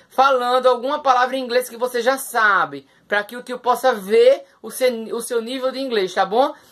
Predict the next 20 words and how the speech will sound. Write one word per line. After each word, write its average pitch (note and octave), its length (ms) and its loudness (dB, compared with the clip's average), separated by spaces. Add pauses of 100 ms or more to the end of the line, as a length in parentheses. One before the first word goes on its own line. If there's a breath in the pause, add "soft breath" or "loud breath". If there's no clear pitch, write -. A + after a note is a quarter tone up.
(140)
Você G3 240 -4
grava A#3+ 440 -2
a - 40 -6
palavrinha, A#3+ 580 -2
fala C4 220 2
a C4+ 40 -2
palavrinha B3 480 -2
em A#3 40 -4
inglês, A#3+ 420 2
a B3+ 80 0
mamãe A3+ 320 -4
grava C4 540 0 (280 soft breath)
e - 140 -10
posta C4 420 2
lá. G3 380 2 (320)
Diz C4+ 180 -6
assim, D#4 360 -6
ó, G3+ 240 2 (600)
"Teacher, D#4 760 0 (1000)
I D4 640 2